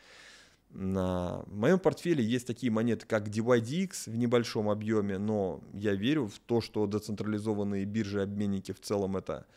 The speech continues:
а, будущее. Централизованные биржи будут вымирать. А, но там, к примеру, тот же D Y D X, он у меня уже бесплатный. То есть я его купил по доллар тридцать,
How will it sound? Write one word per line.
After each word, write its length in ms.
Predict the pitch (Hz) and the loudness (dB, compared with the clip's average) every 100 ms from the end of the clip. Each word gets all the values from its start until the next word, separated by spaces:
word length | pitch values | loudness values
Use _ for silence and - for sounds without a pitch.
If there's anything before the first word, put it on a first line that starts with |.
| - - _ | -20 -20 _
а, 120 | - | -10
будущее. 680 | 92 107 95 98 127 147 175 _ - | -2 -2 -2 -2 -2 -4 -8 _ -6
Централизованные 800 | 110 101 110 110 113 104 101 98 | -4 -2 -2 0 2 0 -2 -2
биржи 280 | 101 95 | -2 -2
будут 300 | 92 101 95 | -4 -4 -4
вымирать. 520 | 104 101 104 113 123 - - - - _ | -4 0 2 2 0 -12 -20 -20 -20 _
А, 240 | - 90 | -4 -2
но 300 | 90 120 170 | 0 2 2
там, 240 | 139 107 98 | 2 -2 -4
к 80 | - | -6
примеру, 360 | 104 117 117 | -2 0 -2
тот 160 | 101 98 | -2 -4
же 100 | 98 | -4
D 80 | 101 | 0
Y 120 | 101 | 0
D 120 | 110 | 0
X, 160 | 117 98 | -4 -6
он 100 | 98 | -4
у 60 | |
меня 160 | 107 107 | -2 -2
уже 200 | 104 104 | -2 -4
бесплатный. 540 | 107 - 98 87 - | -4 -4 -4 -4 -8
То 120 | - | -14
есть 120 | 78 101 | -10 -4
я 60 | |
его 120 | 95 | -4
купил 280 | 92 110 110 | -4 -4 -4
по 160 | - 110 | -2 -2
доллар 260 | 117 127 | 0 -2
тридцать, 480 | 127 196 220 - 147 | -4 -8 -8 -8 -14